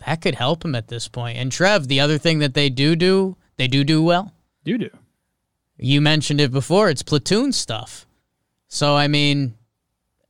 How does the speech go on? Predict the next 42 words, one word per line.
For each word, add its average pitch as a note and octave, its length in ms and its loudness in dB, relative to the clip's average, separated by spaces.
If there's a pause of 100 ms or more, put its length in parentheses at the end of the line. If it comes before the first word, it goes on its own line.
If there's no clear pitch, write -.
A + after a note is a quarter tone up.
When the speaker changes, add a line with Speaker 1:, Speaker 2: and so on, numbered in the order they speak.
(340)
Speaker 1:
they D3+ 180 2
could B3 180 0
work G3 380 2
some F3 240 0
bullpens E3 500 2
with B2 160 -4
the C3+ 80 -4
three E3 400 0
out F3 240 0
rule. B3 480 2
We, D3 300 0
we've D#3+ 240 0
seen F3+ 300 0
them. E3 360 2 (440)
You D#3+ 180 0
can G#3 120 0
almost G3 420 2
trap F3 480 -4
a F3 80 2
team. E3 580 -2
You D3 160 -6
can D#3+ 160 -4
trap D#3+ 480 -2
a D3+ 60 -2
guy C#3 280 -2
coming C#3+ 320 -4
out C#3 140 2
of B2 80 -4
a A#2+ 60 -6
bullpen A#2+ 600 -8 (480)
with C3 220 -2
their C3+ 180 0
platoon C#3+ 500 -2
guys. A2 420 -2 (420)
I, C3+ 160 0
I C3+ 180 -2
like D#3 360 0
the F3+ 100 2
Rays D#3 400 2
a F3+ 60 4
lot F3+ 280 2
more. G3 400 2